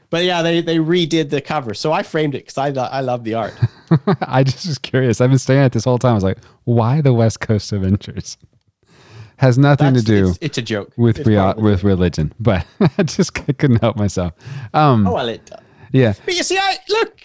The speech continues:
Speaker 1: I like comic books. I like Captain America.
Speaker 2: Oh,
Speaker 1: You know,
Speaker 2: one of
Speaker 1: I'm not
Speaker 2: my, one of my new favorite podcasts is called Marvels. N-, this show is not brought to you or advertised at all by Marvels. I just genuinely like it. It's based off of a comic book of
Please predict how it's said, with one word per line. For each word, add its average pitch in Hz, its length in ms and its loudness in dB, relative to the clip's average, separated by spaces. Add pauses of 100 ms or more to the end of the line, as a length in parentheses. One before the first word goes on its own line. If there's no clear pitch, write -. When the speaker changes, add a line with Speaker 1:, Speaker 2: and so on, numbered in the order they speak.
Speaker 1:
I 415 160 -2
like 415 100 -2
comic 262 320 -2
books. 151 400 -4
I 330 80 -4
like 370 200 0
Captain 262 340 -6
America. 285 560 -2
Speaker 2:
Oh, 117 220 4
Speaker 1:
You 76 60 -2
know, 95 40 0
Speaker 2:
one 120 120 4
of 131 80 4
Speaker 1:
I'm 135 60 2
not 131 60 4
Speaker 2:
my, 117 280 2 (120)
one 135 180 2
of 147 60 4
my 139 140 4
new 127 160 4
favorite 123 340 0
podcasts 113 720 0
is 98 140 0
called 107 260 0
Marvels. 98 800 0
N-, 92 160 2
this 92 320 -4 (160)
show 104 300 2
is 95 100 2
not 98 200 2
brought 107 220 -2
to 101 100 -4
you 85 180 0
or 95 180 2
advertised 95 500 -2
at 98 80 0
all 90 160 0
by 82 160 -2
Marvels. 90 400 0
I 110 40 0
just 113 200 -2
genuinely 110 380 4
like 98 240 0
it. 80 100 -4
It's 117 140 -2
based 117 340 0
off 113 160 0
of 113 100 0
a 101 80 0
comic 104 380 0
book 113 260 -2
of 92 360 0